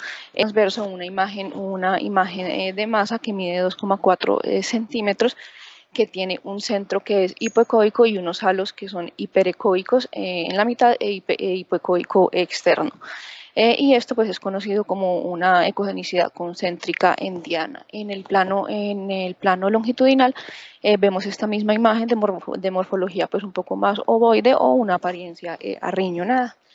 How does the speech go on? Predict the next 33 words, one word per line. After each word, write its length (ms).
Entonces, 280
pues, 160
con 160
estos 240
hallazgos 460
lo 80
que 100
quiero, 400
eh, 280
revisar 540
son 400
estas, 800
eh, 120
algunas 360
patologías 580
que 120
dan 160
esta 180
misma, 400
eh, 160
morfología, 720
algunas 300
patologías 420
intestinales 560
que 100
dan 160
esta 180
misma 200
mar-, 240
morfología 800
como 360
en 220
diana. 380